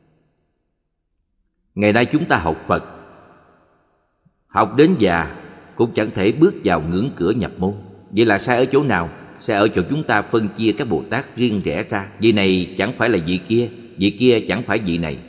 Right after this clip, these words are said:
Vậy thì hỏng rồi. Thế nên bạn chẳng thể bước vào cửa. Khi bạn thật sự hiểu được, hết thảy chư Phật là một vị Phật, hết thảy Bồ Tát là một vị Bồ Tát. Kinh Hoa Nghiêm cũng nói với chúng ta,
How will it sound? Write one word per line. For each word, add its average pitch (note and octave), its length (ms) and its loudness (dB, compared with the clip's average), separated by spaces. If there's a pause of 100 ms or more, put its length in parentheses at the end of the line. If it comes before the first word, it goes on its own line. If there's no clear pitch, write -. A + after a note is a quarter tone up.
(180)
Vậy G2 180 4
thì F#2 100 0
hỏng D#2+ 400 -2
rồi. D#2 260 -2 (380)
Thế B2+ 120 2
nên F#2+ 500 -2
bạn F2+ 280 0
chẳng G#2+ 220 -4
thể F#2 160 2
bước D#3+ 220 4
vào F#2 140 2 (100)
cửa. F2 260 -2 (1200)
Khi E3 100 4
bạn G#2 240 2
thật F2 120 -2
sự G2+ 180 0
hiểu A2 160 4
được, F2+ 240 2 (600)
hết E3+ 120 -4
thảy B2+ 200 0
chư D3 180 4
Phật F2 240 -2
là F2+ 180 2
một F2 140 0 (100)
vị F#2+ 200 0
Phật, D#2+ 140 -4 (1160)
hết F3 220 -2
thảy A#2+ 140 2
Bồ G2 180 2
Tát E3 260 -2 (280)
là F2 200 2
một F2+ 180 0 (100)
vị F2+ 160 0
Bồ D#2+ 220 -2
Tát. D3 280 -6 (1600)
Kinh A2+ 160 2
Hoa G#2 140 4
Nghiêm G2 380 0 (100)
cũng F#2+ 220 0
nói A#2 200 2
với C#3+ 180 -2
chúng D3 200 -2
ta, G2+ 300 -4